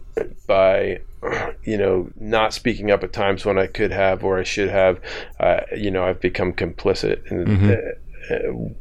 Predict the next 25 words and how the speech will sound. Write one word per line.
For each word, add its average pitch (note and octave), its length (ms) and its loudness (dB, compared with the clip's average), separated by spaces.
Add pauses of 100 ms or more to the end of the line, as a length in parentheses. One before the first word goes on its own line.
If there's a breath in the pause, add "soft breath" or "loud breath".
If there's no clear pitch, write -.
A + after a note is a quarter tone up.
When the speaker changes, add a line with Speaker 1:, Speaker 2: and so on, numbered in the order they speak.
Speaker 1:
with G#2 540 -2
the, F2+ 600 0 (200)
at F#2+ 380 2
the F2+ 60 -8
very F#2+ 240 2
least, F2 280 -2
the - 60 -4
system F2 720 -2 (340)
or G2 160 4
the F#2 80 -4
people F#2 300 -4
making F2+ 640 -2 (160)
those F2+ 340 -2
offhanded F2+ 500 -2
remarks F2+ 500 -2
or, F2+ 320 0
or - 160 -2
that F2+ 160 -2
sort F#2 180 0
of F#2 80 -8
thing. F#2+ 200 -4
So G2+ 160 -4
that's G#2+ 240 0
something F#2+ 320 0
that, F2+ 240 4